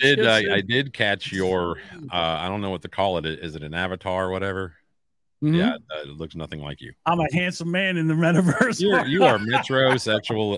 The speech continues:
Speaker 2: as, uh, just, we'll just say A F.
Speaker 1: I'm
Speaker 2: Yeah.
Speaker 1: buff. I got, like, a brown beard. I got
Speaker 2: Oh,
Speaker 1: hair.
Speaker 2: yeah, you're all decked out. You look like you, uh, have, like, a man bag, too, that
Speaker 1: That's
Speaker 2: goes over
Speaker 1: right.
Speaker 2: your
Speaker 1: Well,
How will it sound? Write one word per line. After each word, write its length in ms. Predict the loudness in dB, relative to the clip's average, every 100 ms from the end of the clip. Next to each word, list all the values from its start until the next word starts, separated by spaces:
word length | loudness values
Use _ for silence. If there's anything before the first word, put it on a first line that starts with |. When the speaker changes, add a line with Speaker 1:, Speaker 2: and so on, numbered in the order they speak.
| -2
Speaker 2:
as, 300 | -4 -4 -6 -8 _ -4
uh, 240 | 0 0 -2
just, 240 | -6 -6
we'll 80 | -6
just 140 | -8 -6
say 280 | -4 -2 -4
A 60 | -4 -6
F. 220 | -10 -20 _ -2
Speaker 1:
I'm 260 | -2 -2 -8 _
Speaker 2:
Yeah. 80 | 4
Speaker 1:
buff. 440 | 6 6 2 -8 -20 _ _ _ _ -4
I 80 | -2
got, 200 | 0 0
like, 140 | 0 0
a 80 |
brown 600 | -4 -2 0 2 0 -2 -2
beard. 500 | 0 2 2 2 0 -6
I 80 | -4
got 160 | -2 0
Speaker 2:
Oh, 60 |
Speaker 1:
hair. 440 | 2 2 4 4 2
Speaker 2:
yeah, 20 |
you're 220 | 0 -4 -2
all 160 | -2 -4
decked 360 | -4 -4 -2
out. 240 | 0 0 -2
You 100 | -6
look 160 | -6
like 220 | -6 -6 -4
you, 140 | -2
uh, 140 | -2 -4 -14 -20 -18 -10
have, 160 | -6
like, 160 | -6 -6
a 60 | -6
man 280 | -4 -4
bag, 400 | -4 -6 -6 -10
too, 200 | -10 -6
that 80 | -2
Speaker 1:
That's 120 | -2 -2
Speaker 2:
goes 40 |
over 120 | 0 0
Speaker 1:
right. 100 | -2
Speaker 2:
your 80 | -2
Speaker 1:
Well, 140 | 0